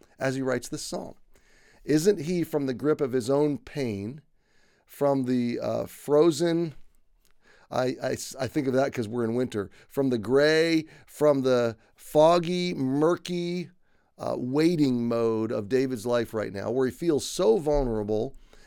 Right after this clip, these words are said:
and like his life is so fragile, uh, he's choosing preemptively, and he's foretelling and foreshadowing the reality of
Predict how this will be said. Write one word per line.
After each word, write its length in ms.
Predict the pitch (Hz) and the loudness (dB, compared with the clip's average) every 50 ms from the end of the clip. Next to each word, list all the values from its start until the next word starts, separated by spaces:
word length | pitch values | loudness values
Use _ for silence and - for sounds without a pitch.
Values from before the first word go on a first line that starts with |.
| - - | -18 -8
and 120 | - 123 | -4 -2
like 160 | 135 139 139 135 | 0 0 0 -2
his 140 | 139 113 131 | -4 -4 0
life 240 | 135 139 139 135 - | 0 0 0 0 -2
is 120 | 123 - | -6 -6
so 240 | - - 170 - - | -4 -2 0 0 -2
fragile, 640 | - - 151 147 151 156 147 - - 101 - - - - - - - - - - - _ | -2 -2 -2 -2 0 -2 -2 -4 -4 -6 -6 -10 -16 -20 -20 -20 -20 -20 -20 -20 -20 _
uh, 60 | - 156 - | -18 -14 -8
he's 280 | - 139 151 151 147 - | -4 -2 -2 -2 -2 -4
choosing 840 | - - - 196 208 226 202 147 131 127 120 117 120 131 135 135 - _ - _ _ _ | -6 -6 -4 -2 -2 -2 -4 -2 -2 -2 -2 -2 -4 -6 -8 -12 -20 _ -20 _ _ _
preemptively, 920 | - - 165 170 185 196 202 - 143 120 98 101 101 101 98 - 135 127 _ _ _ _ _ _ _ - - _ | -6 -2 0 2 2 2 0 0 -4 -4 -4 -4 -6 -4 -6 -6 -10 -14 _ _ _ _ _ _ _ -20 -20 _
and 160 | - 139 147 | -4 -2 0
he's 180 | 151 139 113 - | 0 -2 -4 -6
foretelling 760 | - - - 143 139 135 - - 170 175 196 190 160 139 135 | -12 -8 -4 -4 -4 -4 -2 0 2 2 4 2 2 0 -2
and 100 | 123 120 | -4 -4
foreshadowing 880 | - 131 127 - - - 143 151 170 170 156 127 113 110 110 107 120 123 _ _ _ _ _ | -6 -8 -8 -6 0 0 2 2 2 2 2 0 0 -4 -6 -8 -10 -12 _ _ _ _ _
the 80 | - | -4
reality 640 | 123 120 123 120 117 120 131 156 180 170 139 110 110 104 | -2 0 0 2 4 4 4 4 4 4 2 2 0 -2
of 380 | 101 104 - - 139 131 - | -2 -4 -6 -8 -8 -12 -16